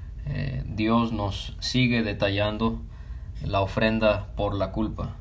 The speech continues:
versículos uno a siete. Y encontramos que la palabra nos dice en el versículo dos que cuando una persona pecare e hiciere prevaricación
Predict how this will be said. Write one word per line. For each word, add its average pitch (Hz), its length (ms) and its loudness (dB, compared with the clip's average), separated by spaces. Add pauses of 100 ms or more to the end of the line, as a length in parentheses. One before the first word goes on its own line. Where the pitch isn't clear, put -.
versículos 101 760 -2
uno 117 520 2
a 95 120 -2
siete. 101 520 -2 (1400)
Y 101 480 -2
encontramos 117 920 4
que 104 540 0 (380)
la 101 180 2
palabra 113 460 8
nos 110 180 2
dice 117 360 4
en 104 100 -2
el 98 80 -2
versículo 104 640 0
dos 113 320 4
que 92 400 -4 (540)
cuando 104 260 2
una 120 240 6
persona 117 560 4
pecare 123 600 6 (240)
e 104 120 0
hiciere 113 720 4 (480)
prevaricación 98 1000 2